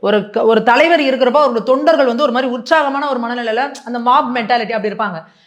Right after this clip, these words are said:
நீங்க ஒரு தலைவரே வந்து, "ஏய் அவனை போடுறானால" அப்படின்னு சொன்னா கொன்னே கூட போடுவாங்க அடிச்சு. அவனுக்கு தெரியாது, அதுக்கப்புறம் கேஸ் விழுவும், அதுக்கப்புறம் அவன் குடும்பம், குட்டி, பொண்டாட்டி, புள்ளன்னு அது வரும். ஆனா அந்த இடத்துல ஒரு தலைவரா நீ எப்படி வழி நடத்தணும் ஒரு தொண்டனை?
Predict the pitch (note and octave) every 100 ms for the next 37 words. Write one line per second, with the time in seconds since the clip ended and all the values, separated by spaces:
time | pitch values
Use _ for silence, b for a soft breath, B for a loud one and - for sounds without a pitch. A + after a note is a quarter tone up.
0 | b - C#4+ C#4 C#4 C#4 E4+ F4 E4 D4
1 | C#4+ B3+ A#3 A3+ D#4 D4+ B3 A3 G3+ G#3
2 | G3+ F3+ F#3 B3 C#4 - D4 F4+ F#4+ F4+
3 | E4 B3+ A3+ G3+ F3+ F3+ - - _ _
4 | - G#3 D#4 D#4+ D4+ F4 F4 A#3+ B3 D#4+
5 | D#4+ C#4+ C#4+ C#4+ C4+ D4 D4+ C#4 D4+ D4+
6 | C#4+ C4 C4+ C#4 C4+ A#3 C#4 B3+ C4+ B3+
7 | B3+ C4+ C#4+ C4+ D4+ C4+ F#3 B B B
8 | - D4 E4+ B3 D4+ D#4+ E4 F#4+ F4+ B3
9 | C4+ D#4 E4 D#4 C4 C4+ C#4 B3+ C4+ B3
10 | A3 A3+ G#3 G#3+ G#3+ A3